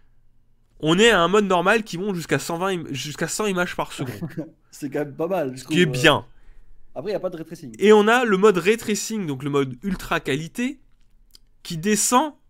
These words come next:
Speaker 1: en dessous de soixante images par seconde. Moi, je vois ça, je me dis, euh, il peut pas faire d'énormes grands écarts, c'est-à-dire, il peut pas arriver un coup à vingt images par seconde et puis remonter à soixante, tu vois.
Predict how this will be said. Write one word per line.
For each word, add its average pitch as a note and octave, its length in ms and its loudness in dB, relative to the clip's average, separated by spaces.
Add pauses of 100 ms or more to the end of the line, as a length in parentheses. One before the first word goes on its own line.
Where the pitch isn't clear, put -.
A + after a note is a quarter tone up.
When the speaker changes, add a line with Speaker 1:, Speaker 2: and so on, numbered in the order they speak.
(120)
Speaker 1:
en F3+ 120 -6
dessous F3+ 220 -8
de - 40 -8
soixante G#3 300 -6
images F#3 240 -6
par E3 140 -8
seconde. E3 400 -8 (960)
Moi, D#3 220 4
je C#3+ 60 0
vois D#3 180 6
ça, G#3 180 2
je D3+ 100 -4
me C#3 80 -2
dis, F#3+ 360 -8
euh, A#2 160 -8 (100)
il C#3 80 -12
peut C#3 140 -4
pas E3 120 2
faire E3 220 -2
d'énormes D3+ 680 2
grands C#3 320 0
écarts, G3+ 400 0
c'est-à-dire, C#3 400 -4
il B2 80 -4
peut C3 120 -8
pas F3 140 2
arriver C#3+ 240 -2
un C#3+ 160 -4
coup D3 220 -6
à B2 40 0
vingt D3 220 0
images C#3+ 260 -6
par C3 140 -12
seconde F3 320 -6
et D3+ 60 -10
puis - 100 -8
remonter C#3 300 -4
à B2 60 -2
soixante, D#3 460 -6
tu - 120 -8
vois. A#2+ 120 -10